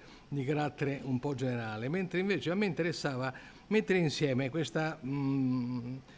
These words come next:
analisi molto densa che ha fatto Bombeni e che ri-, e che postula una cosa, cioè una forte riflessione anche teorica su quello che è lo sviluppo delle società contemporanee.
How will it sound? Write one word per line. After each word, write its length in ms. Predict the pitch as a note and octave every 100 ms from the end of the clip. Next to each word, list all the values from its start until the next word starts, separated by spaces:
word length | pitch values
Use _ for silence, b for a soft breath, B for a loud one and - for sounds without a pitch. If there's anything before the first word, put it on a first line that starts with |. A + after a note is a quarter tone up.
| B B
analisi 520 | - D3+ G3+ G3+ D#3 D#3
molto 320 | G#3+ G#3 E3
densa 360 | C#3 C3 -
che 80 | A2+
ha 60 | A2
fatto 300 | - A#2 A#2+
Bombeni 800 | G#2 A2 A2 F#2+ F#2+ B2+ C3 - - - - B B B B -
e 120 | -
che 180 | C#3 F3
ri-, 280 | F3 F#3+ F3+
e 200 | - F3
che 600 | - G3 F#3 F#3 F3 E3 - - -
postula 480 | - A#3 - - E3+
una 220 | F3 F#3
cosa, 440 | - A#2 G2 G2+ B2
cioè 220 | F3+ F3+
una 280 | C#3+ D#3+ E3+
forte 640 | - - A#3+ A#3+ - F3
riflessione 760 | - C#3+ C#3 C3+ - G#3+ G3 C#3
anche 380 | - F#3+ - C3 -
teorica 720 | - D#3 F3+ G#3 C3+ F#2+ F2+
su 160 | G2 G#2 -
quello 280 | A#2+ G2+
che 120 | G2 G#2+
è 160 | - - B B
lo 120 | - C#3
sviluppo 460 | C3 C3 E3+ F3
delle 200 | A#2+ A2
società 420 | G2+ A#2 - A#2 A#2
contemporanee. 800 | G2+ F#2+ G2+ F2 F#2+ F#2 F#2